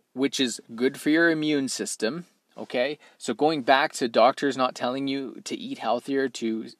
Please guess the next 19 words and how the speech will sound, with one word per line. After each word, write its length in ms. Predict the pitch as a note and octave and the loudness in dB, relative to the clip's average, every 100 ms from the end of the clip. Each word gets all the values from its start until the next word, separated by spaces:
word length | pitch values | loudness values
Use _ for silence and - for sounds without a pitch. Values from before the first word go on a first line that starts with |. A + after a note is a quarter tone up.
| _ - | _ -8
do 200 | B2+ C3 | -4 0
all 140 | B2+ | 0
these 180 | B2+ B2 | 0 -2
things 260 | - C3 B2 | -6 -8 -4
to 240 | A2+ G2 | -4 -4
help 360 | G#2 - A2+ G2 | -6 -6 -4 -4
boost 320 | A#2 B2+ - | -6 -8 -6
your 80 | A2+ | -6
immune 240 | A2 B2+ | -4 -8
system, 380 | D3 E3 - G3 - - - _ _ | -8 -6 -4 -4 -6 -16 -20 _ _
and 80 | A2 | -8
they're 80 | A2+ | -4
just 180 | C3 - | -4 0
talking 280 | C3 C3 C3 | 2 2 2
about 180 | B2 | 2
vaccines 600 | A#2 A#2+ - - B2 C3 | 4 2 0 -6 -8 -6
and 100 | A2 | -8
masks 540 | G2 A#2 A#2+ - - - | -6 -4 -4 -4 -8 -10
and 220 | D#2 C#2+ | -12 -14